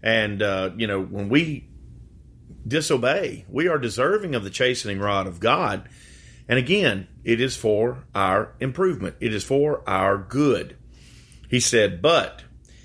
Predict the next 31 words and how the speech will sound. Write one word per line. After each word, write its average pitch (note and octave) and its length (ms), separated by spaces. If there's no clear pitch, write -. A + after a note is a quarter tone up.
uh, F#2+ 280
if D3 260
ye D3 180
be B2 520
without C3+ 680
chastisement, G2 880
whereof A#2+ 600
all C3 680
are B2 180
partakers." - 840
All C3 380
who? C#3+ 360
Remember, C3 400
he B2 100
said, G2+ 260
"For A#2 260
whom B2+ 280
the G#2+ 120
Lord A2 380
loveth, G#2 680
he A#2+ 120
chasteneth." - 680
So G2+ 100
that's E3 220
who's E3 180
under C#3+ 160
consideration, B2 680
whom C#3 240
the D3+ 80
Lord B2 320
loveth. D3 460